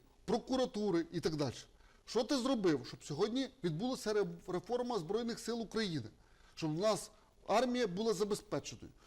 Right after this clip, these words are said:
щоб армія мала добрі, е, добре обла-, обладнання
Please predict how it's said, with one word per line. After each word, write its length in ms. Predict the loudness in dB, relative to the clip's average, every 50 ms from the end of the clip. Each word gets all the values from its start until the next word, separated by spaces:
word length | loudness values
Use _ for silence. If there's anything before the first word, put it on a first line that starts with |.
| -20 -12
щоб 300 | -4 -2 -2 -2 0 2
армія 380 | 2 2 2 2 0 0 0 0
мала 500 | 0 0 2 2 4 4 4 4 2 0 -2 -10 -20 -20 -20 -20 -20 -20 -12 -2
добрі, 500 | 4 6 6 6 6 4 2 2 2 2 0
е, 500 | 0 0 2 2 2 2 2 2 0 -2 -2 -4
добре 340 | 0 2 2 4 4 4 2
обла-, 400 | 2 2 0 0 2 0 0 0 -4 -10 -6 -2
обладнання 640 | -2 0 2 2 2 2 2 0 -2 -4 -4 -6 -6